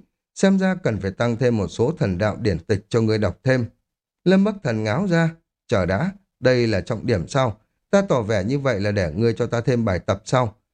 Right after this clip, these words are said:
Ta là muốn để cho ngươi biết ta rất tuyệt vời." Nhìn thấy vẻ ngạc nhiên và ngưỡng mộ trên gương mặt xinh đẹp tuyệt sắc kia của ngươi. "Được rồi,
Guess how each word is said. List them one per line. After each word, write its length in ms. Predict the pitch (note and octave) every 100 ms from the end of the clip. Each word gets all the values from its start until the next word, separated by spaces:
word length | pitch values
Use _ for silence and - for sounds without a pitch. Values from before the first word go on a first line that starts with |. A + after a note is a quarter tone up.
| _ _
Ta 120 | F#3
là 100 | E3
muốn 260 | A#2+ D3 G3
để 180 | A2 E2
cho 100 | A2+
ngươi 160 | A2+
biết 240 | A2+ F#3+ -
ta 120 | A2+
rất 160 | C#3+ G#3
tuyệt 180 | - G#2 F#2
vời." 280 | G2+ F#2+ D#2 _ _ -
Nhìn 160 | D3
thấy 120 | C#3+ G#3+
vẻ 220 | F3 G#2
ngạc 200 | A2+ A#2+
nhiên 240 | E3 F3+ E3
và 100 | G#2+
ngưỡng 300 | A#2 F3 G3+
mộ 220 | C3+ - -
trên 200 | B2 A2
gương 200 | A#2 G#2+
mặt 160 | F2
xinh 260 | - C3 A#2+
đẹp 140 | A#2 -
tuyệt 200 | A2+ G2+
sắc 160 | - G#3 G3+
kia 100 | B2+
của 160 | F#2
ngươi. 340 | E2 A#2+ C#3+ - _ _ _ _ _ _ _ -
"Được 200 | G#2 -
rồi, 220 | G#2